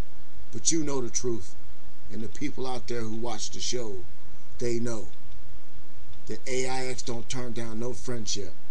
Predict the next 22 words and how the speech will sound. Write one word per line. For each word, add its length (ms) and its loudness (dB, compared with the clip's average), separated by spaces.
Thank 300 0
you. 140 0
Listen 340 0
to 120 0
this 260 0
man. 460 0
You're 100 0
gonna 160 0
be 60 0
seeing 260 0
a 80 0
lot 220 0
more 240 0
of 140 0
him 220 0
in 100 0
the 60 0
future, 480 0
and 140 0
you've 180 2
been 160 0
too. 340 0